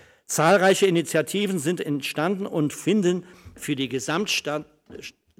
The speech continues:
ihren Höhepunkt beim jährlichen Trottoirfest. Nebenbei gesagt, das beginnt morgen.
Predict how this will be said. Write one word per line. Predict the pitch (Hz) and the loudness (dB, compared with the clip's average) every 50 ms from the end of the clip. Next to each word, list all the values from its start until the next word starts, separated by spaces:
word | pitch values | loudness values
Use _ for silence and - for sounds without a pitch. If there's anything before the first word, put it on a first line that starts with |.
| 127 - | -18 -6
ihren | 185 151 131 143 123 101 | -6 -4 -4 -4 -4 0
Höhepunkt | 131 156 180 180 180 - 160 170 156 - | 2 2 2 0 0 -4 -6 -6 -6 -8
beim | - 127 127 131 | -8 -8 -6 -4
jährlichen | 131 131 131 127 - - 131 | -4 -4 -4 -6 -8 -10 -14
Trottoirfest. | - - - 120 - - 131 135 156 - - 151 151 - - - _ _ | -12 -10 -12 -12 -10 -6 -4 -4 -4 -2 -2 -4 -4 -4 -10 -16 _ _
Nebenbei | - 131 120 113 117 127 139 | -12 -10 -10 -8 -8 -8 -6
gesagt, | 131 135 120 135 127 - 78 - - - - - _ _ | -6 -6 -8 -8 -8 -8 -12 -14 -14 -20 -20 -20 _ _
das | - - - | -18 -18 -16
beginnt | _ - - - 127 117 - - | _ -10 -6 -6 -6 -6 -4 -2
morgen. | 131 131 147 185 190 226 214 | 2 6 6 6 6 4 0